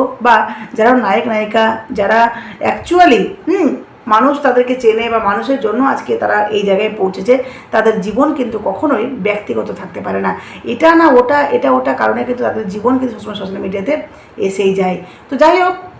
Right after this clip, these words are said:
এই জন্যই, এইটুকু কারণে অপু বিশ্বাস চান না যে আমার ছেলে নায়ক হোক। পরবর্তীতে দেখা যাবে, যদি ছেলে চায় তো হবে, কিন্তু আমি চাই না যে আমার ছেলে নায়ক হোক। কিন্তু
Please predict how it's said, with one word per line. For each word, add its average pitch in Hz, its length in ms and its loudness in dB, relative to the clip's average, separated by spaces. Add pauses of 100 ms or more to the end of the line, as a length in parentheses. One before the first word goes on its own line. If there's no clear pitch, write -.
এই 254 200 6
জন্যই, 330 560 2
এইটুকু 381 560 4
কারণে 269 540 2 (260)
অপু 233 200 2
বিশ্বাস 254 320 0
চান 240 240 0
না 233 240 -2 (280)
যে 226 120 2
আমার 196 260 2
ছেলে 214 400 -2 (260)
নায়ক 190 480 -2
হোক। 190 280 0 (600)
পরবর্তীতে 254 480 -2
দেখা 277 260 4
যাবে, 277 140 4
যদি 240 200 -2
ছেলে 254 280 2
চায় 247 280 0
তো 254 60 0
হবে, 214 260 -2
কিন্তু 233 240 -4
আমি 226 220 4
চাই 220 240 0
না 269 160 -2 (360)
যে 214 100 0
আমার 185 220 2
ছেলে 226 320 -4 (320)
নায়ক 185 460 -4
হোক। 190 140 -4
কিন্তু 262 420 0